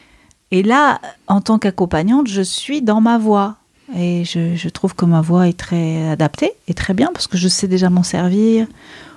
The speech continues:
pour la moduler, pour, euh, je sais très bien, je suis très expressive, moi, donc j'en fais un peu ce que je veux de ma voix et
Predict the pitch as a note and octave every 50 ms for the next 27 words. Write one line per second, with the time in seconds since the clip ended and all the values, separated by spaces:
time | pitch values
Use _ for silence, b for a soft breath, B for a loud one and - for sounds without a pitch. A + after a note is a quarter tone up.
0 | B B - - F#3 F#3 F3+ F3 E3+ E3+ E3+ E3+ F3 F3 F3+ F3+ F#3 F3+ F#3+ G#3+
1 | A3+ A#3 B3 A#3+ A#3+ A#3 A#3 A#3+ A#3+ A#3+ A#3+ B B B B B B B B B
2 | _ - - F3 F3+ F#3 F3 F3 E3 D#3+ D#3+ D#3+ D#3 D#3 D#3 D#3 D#3+ D3+ C3+ -
3 | - - - - - - - - - - - b b b b b b - - E3
4 | - - D3+ D3 C#3+ - - - D#3+ D#3 F3 E3 D3 D#3+ - - - - - F#3
5 | F3 E3+ - - - - - - - - - B3 G#3 F3 E3 D#3+ D#3 D#3 D#3+ D#3
6 | D#3 D#3 - D3 D3 - - E3+ D#3+ D#3 - F3 - - - - F3 F3 G3 G#3
7 | A#3 A#3 G3+ F#3 E3+ E3+ E3 E3 E3 E3+ E3+ F#3 F#3 F#3 F#3 F#3 F#3 F#3+ F#3+ F#3
8 | E3+ E3 F3 E3+ E3+ -